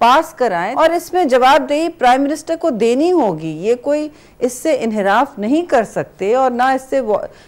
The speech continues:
ना ये, अ, nor can they walk away from it। तो ये इस वक्त,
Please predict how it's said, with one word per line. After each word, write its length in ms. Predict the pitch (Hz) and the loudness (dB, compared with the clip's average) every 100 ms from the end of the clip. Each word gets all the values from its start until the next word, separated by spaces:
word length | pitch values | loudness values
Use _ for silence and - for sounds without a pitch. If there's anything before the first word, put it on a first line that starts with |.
| - | -6
ना 180 | 208 254 | 0 2
ये, 500 | 277 277 247 240 214 | 2 2 4 4 2
अ, 40 | |
nor 180 | - 214 | 0 -4
can 300 | 233 285 277 | 0 0 0
they 200 | 269 233 | 2 2
walk 280 | 202 208 208 | 2 0 0
away 260 | 170 156 | -2 -2
from 140 | - 160 | -4 -6
it। 160 | 175 | -4
तो 80 | - | -6
ये 160 | 277 294 | -6 -6
इस 180 | 320 339 | -4 -2
वक्त, 280 | 339 - | -2 -4